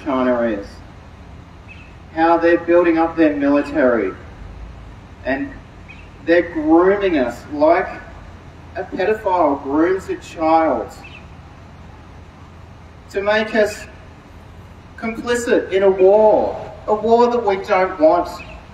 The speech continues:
a war that has enormous cost for the planet, for our people, for our lands, a war that nobody wants. And there are thousands and thousands of people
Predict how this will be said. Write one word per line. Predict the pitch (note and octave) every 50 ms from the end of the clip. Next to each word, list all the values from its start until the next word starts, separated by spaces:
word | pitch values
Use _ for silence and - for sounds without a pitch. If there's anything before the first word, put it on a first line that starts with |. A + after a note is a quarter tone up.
| - - - - -
a | F#3+ F#3+
war | F3+ F3 F#3 G3+ G#3 G#3 G#3+ G#3
that | G#3 G3+ G3+ - G3+
has | F3+ F3 F3 - - F3+
enormous | F3 E3+ F3 F#3+ G3+ G#3+ A3 G#3 G3+ G3 - -
cost | - F#3+ G3+ F#3+ F#3+ - -
for | - G3+
the | E3 -
planet, | - - - F#3+ F#3 F#3 F#3+ G3 G3 - - -
for | F#3 F3 E3+ D#3+
our | D3 C#3 - D#3
people, | - F#3 F#3 F#3 F#3+ G3 F#3+ -
for | - F#3+ F3+ E3
our | C#3+ C#3 C#3 C#3
lands, | D3+ D#3+ E3 F3 F3+ F#3 F#3+ F#3 F#3 F#3 - - - - - - - - - - - - - - - - - - - - - - - - - - - -
a | - G#3
war | F#3+ G3+ A3 A#3 A#3+
that | A#3 A3+ - -
nobody | F3 E3+ E3+ E3+ F3 F3+ E3+
wants. | E3 C#3+ C#3+ C#3 B2 A#2 - - - -
And | E3 F3 F3 F3
there | G3 G3+ G#3 G3+ G3+
are | G3 G3 G3 - - -
thousands | F3 D#3 D#3 D#3 D#3 D#3 D#3+ D#3 D#3+ D#3+ D#3 D#3 -
and | D3+ D3 C#3 B2+ B2
thousands | - C#3 C3+ C3 C3+ C#3 C#3 D3+ C#3 C3+ C#3+
of | D3 - -
people | - D3+ D3+ D3 C#3 B2+ B2 B2